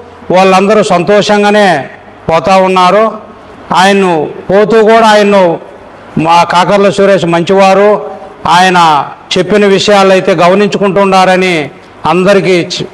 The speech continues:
ప్రతి ఒక్క పేదవాడికి తెలుస్తుంది. కాబట్టి మ్,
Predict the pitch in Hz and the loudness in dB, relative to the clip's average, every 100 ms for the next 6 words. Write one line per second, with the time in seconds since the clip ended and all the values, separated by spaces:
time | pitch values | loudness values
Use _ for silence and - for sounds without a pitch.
0 | - 175 196 190 185 180 185 185 190 190 | -6 -4 0 0 0 -2 0 0 2 0
1 | 185 175 175 170 180 180 180 180 208 208 | 0 -2 -2 -2 -2 -4 -2 0 0 -2
2 | - - - - 175 180 190 208 202 170 | -6 -20 -16 -4 0 0 0 0 0 0
3 | 170 - - - - 156 175 170 170 165 | -2 -8 -20 -16 -6 -2 -2 -2 -2 -4